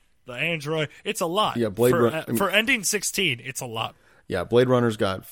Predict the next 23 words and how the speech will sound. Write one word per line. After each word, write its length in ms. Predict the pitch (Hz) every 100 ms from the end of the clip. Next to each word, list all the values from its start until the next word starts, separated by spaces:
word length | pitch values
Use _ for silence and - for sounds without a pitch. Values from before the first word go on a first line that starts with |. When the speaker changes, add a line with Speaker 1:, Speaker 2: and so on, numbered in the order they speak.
| -
Speaker 2:
you 180 | 107 101
know, 100 | 85
five 320 | 85 - 92
different 220 | 92 90 87
fucking 240 | 90 90
cuts. 260 | 90 87 -
Legend's 380 | 95 95 95
got 180 | 92 92
three 200 | - 90
cuts. 420 | 78 80 78 -
Robin 300 | 85 85 92
Hood's 160 | 92 85
got 200 | 90 82
two. 520 | - 87 78 78 78 - -
Um, 320 | 82 80 78
Kingdom 300 | - 113 113
of 80 | 98
Heaven's 340 | 95 92 95
got 160 | - 85
a 60 | 82
director's 340 | 80 78 80
cut. 340 | - 78 - _ _ _ _ _ -
Speaker 1:
Yeah. 220 | 113